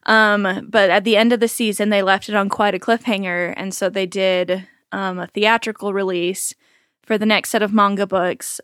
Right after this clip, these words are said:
Uh, and it, like, quickly topped the charts in Japan,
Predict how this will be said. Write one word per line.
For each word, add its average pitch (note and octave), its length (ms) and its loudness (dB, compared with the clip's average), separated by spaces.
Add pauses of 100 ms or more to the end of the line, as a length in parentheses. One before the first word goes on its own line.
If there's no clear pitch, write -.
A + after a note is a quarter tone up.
Uh, D#3+ 460 -6 (840)
and G#3+ 240 2
it, C4 320 4 (240)
like, G3+ 220 0
quickly A#3+ 480 2
topped G3+ 340 0
the F3+ 60 -2
charts - 340 0
in F#3 120 -6
Japan, E3+ 640 -4